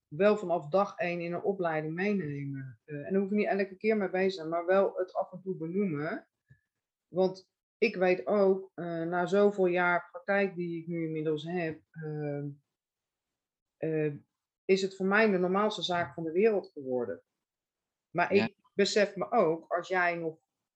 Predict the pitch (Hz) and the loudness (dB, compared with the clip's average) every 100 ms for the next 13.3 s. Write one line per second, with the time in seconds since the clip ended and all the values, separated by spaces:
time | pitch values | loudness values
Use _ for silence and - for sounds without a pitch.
0 | _ 190 190 175 - 247 240 240 196 185 | _ 0 0 -6 0 4 4 4 -2 0
1 | 202 175 175 165 160 160 160 170 - 156 | 0 -2 0 0 -2 -4 -2 -4 -4 -12
2 | 143 143 139 131 - - - 165 151 151 | -12 -8 -6 -6 -10 -18 -6 -4 -4 -4
3 | 151 151 165 156 143 139 131 156 156 170 | -6 -4 -4 -4 -8 -8 -8 -6 -4 0
4 | 185 185 _ _ _ _ _ _ _ _ | 0 -2 _ _ _ _ _ _ _ _
5 | _ _ _ _ _ _ _ _ _ - | _ _ _ _ _ _ _ _ _ 0
6 | 220 143 156 226 202 185 160 151 196 247 | 2 2 -2 0 4 4 4 2 2 2
7 | 247 240 226 - 143 127 - 160 - _ | 2 0 0 0 -6 -10 -10 -12 -12 _
8 | _ - 269 175 - - _ _ _ - | _ 2 4 6 4 0 _ _ _ -4
9 | 208 214 220 202 196 208 208 214 208 175 | 0 2 2 2 0 -2 -2 0 0 0
10 | 214 226 214 190 185 226 165 185 226 247 | -2 -2 0 0 -2 -4 -4 -2 0 -2
11 | - 214 190 190 175 170 220 247 240 - | -6 0 0 0 -8 -2 4 4 4 -2
12 | 196 190 170 190 - 170 160 160 233 220 | -4 -4 -4 -4 -4 -12 -12 -10 -10 -10
13 | - 110 - | -12 -18 -18